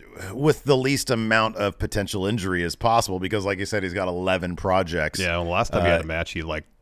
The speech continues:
Speaker 2: tore some muscle,
Speaker 1: Mm-hmm.
Speaker 2: muscle off the bone.
Speaker 1: Yeah,
Speaker 2: His
Speaker 1: yeah,
Speaker 2: match
Speaker 1: yeah,
Speaker 2: against Cena, you
Speaker 1: exactly.
Speaker 2: know?
Speaker 1: And I think he's bigger now,
Speaker 2: Oh,
Speaker 1: to
Speaker 2: yeah.
Speaker 1: be honest with you,
Speaker 2: He's
Speaker 1: right?
Speaker 2: enormous.
Speaker 1: He's enormous right
Speaker 2: His shoulders
Speaker 1: now.
Speaker 2: are the size of my head.
Speaker 1: Mm-hmm. Yeah,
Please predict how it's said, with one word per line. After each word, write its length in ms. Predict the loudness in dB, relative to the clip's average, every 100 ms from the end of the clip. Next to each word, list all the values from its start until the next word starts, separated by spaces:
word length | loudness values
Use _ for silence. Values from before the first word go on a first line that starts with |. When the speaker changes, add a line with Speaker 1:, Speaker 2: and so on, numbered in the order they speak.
| _ _ _ _ 0
Speaker 2:
tore 260 | 4 4 2
some 220 | 0 2
muscle, 240 | 4 4
Speaker 1:
Mm-hmm. 100 | 2
Speaker 2:
muscle 260 | -2 0 0
off 180 | -2 -2
the 80 |
bone. 320 | 0 0 0 -4 -6 -2 -2 -2 -4
Speaker 1:
Yeah, 240 | 2 2 2
Speaker 2:
His 80 | 0
Speaker 1:
yeah, 60 |
Speaker 2:
match 140 | 0 2
Speaker 1:
yeah, 80 | 2
Speaker 2:
against 180 | 2 0
Cena, 140 | 0
you 60 | 0
Speaker 1:
exactly. 220 | -2 -4
Speaker 2:
know? 40 | -2 -4 -6 -10 -16 -8
Speaker 1:
And 120 | -6
I 80 | -4
think 180 | -2 -2
he's 160 | -2 -2
bigger 320 | -4 -4 -8
now, 400 | -8 -6 -6 -4
Speaker 2:
Oh, 120 | -2 -2 -2
Speaker 1:
to 60 |
Speaker 2:
yeah. 60 | -6
Speaker 1:
be 100 | -4
honest 340 | -2 -2 -4
with 160 | -8 -8
you, 60 | -8
Speaker 2:
He's 120 | -6
Speaker 1:
right? 280 | -2 0 2
Speaker 2:
enormous. 640 | 2 0 -2 -6 -12 -14 -18 -18
Speaker 1:
He's 220 | -8 -4 -2
enormous 680 | 0 0 -2 -2 -2 -2 -4
right 120 | -2
Speaker 2:
His 40 |
shoulders 420 | 2 4 6 6
Speaker 1:
now. 60 | 4
Speaker 2:
are 20 |
the 80 | 0
size 300 | 2 4 4
of 60 | 2
my 140 | 2
head. 420 | 4 4 4 0 -6 -14 -20 -16 -8
Speaker 1:
Mm-hmm. 360 | -6 -6 -8 -10 -8
Yeah, 340 | -4 -4 -6